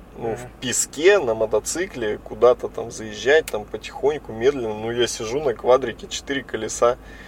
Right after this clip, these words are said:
Speaker 2: Мгм.
Speaker 1: Извиняюсь за выражение, пятой точкой на сиденье, все здорово. Надо, привстал, не надо, не привстал. А там
Speaker 2: Мгм.
Speaker 1: сидеть не получится, ну, то есть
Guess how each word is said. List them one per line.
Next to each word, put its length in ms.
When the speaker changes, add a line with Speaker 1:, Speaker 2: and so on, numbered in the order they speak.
Speaker 2:
Мгм. 200
Speaker 1:
Извиняюсь 260
за 380
выражение, 500
пятой 360
точкой 420
на 120
сиденье, 600
все 240
здорово. 500
Надо, 260
привстал, 580
не 100
надо, 280
не 140
привстал. 580
А 80
там 200
Speaker 2:
Мгм. 40
Speaker 1:
сидеть 400
не 100
получится, 640
ну, 180
то 160
есть 300